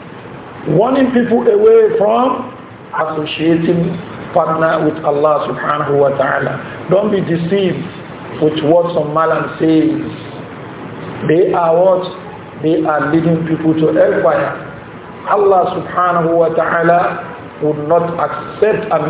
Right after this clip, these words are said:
act that has shirk in it. And part of shirk that most of us, we do not take seriously, that we take with levity, that we are supposed to go away from, but we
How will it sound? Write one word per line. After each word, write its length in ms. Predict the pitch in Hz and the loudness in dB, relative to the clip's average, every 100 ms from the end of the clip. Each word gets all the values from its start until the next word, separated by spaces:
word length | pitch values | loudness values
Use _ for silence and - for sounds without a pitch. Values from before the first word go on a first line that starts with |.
| 170 | 0
act 320 | 226 - - - - - - - - - | -2 -2 -8 -12 -14 -14 -14 -14 -6 -2
that 120 | 147 139 | 0 0
has 160 | 170 165 - | 0 0 0
shirk 180 | 156 - - | 0 -2 -4
in 160 | 131 131 | -2 0
it. 160 | 131 - - - - 170 | -2 -6 -10 -12 -8 -4
And 240 | 165 165 | -2 0
part 240 | 233 247 | 0 2
of 100 | 202 - - | 0 0 0
shirk 240 | 233 262 - - - - - - | 2 2 0 -8 -12 -14 -18 -6
that 220 | 156 160 165 | -2 0 0
most 200 | 190 185 | 0 2
of 120 | 170 170 | 0 2
us, 340 | 170 170 170 170 - - - - - 139 | 4 4 2 -2 -10 -16 -18 -16 -8 -2
we 280 | 156 170 175 | 0 0 -2
do 140 | 156 160 | -2 0
not 280 | 160 170 165 | 2 2 2
take 360 | 185 180 - - - - - - - - | 2 2 -2 -8 -12 -16 -16 -18 -12 -2
seriously, 540 | 214 175 165 156 139 143 | 2 2 2 -2 -4 0
that 240 | 151 151 | 0 0
we 60 | 151 - | -2 0
take 220 | 190 190 | 2 2
with 140 | 165 156 | 0 2
levity, 460 | 208 226 202 165 - - - - | 2 2 0 -2 -6 -10 -14 -4
that 200 | 170 170 | 0 2
we 60 | 180 | 2
are 100 | 180 | 4
supposed 320 | 180 185 233 233 | 4 4 4 2
to 120 | - | 4
go 80 | 214 233 214 | 6 6 8
away 240 | 240 240 | 6 6
from, 200 | 220 180 | 2 2
but 160 | 165 | 0
we 80 | 165 | 0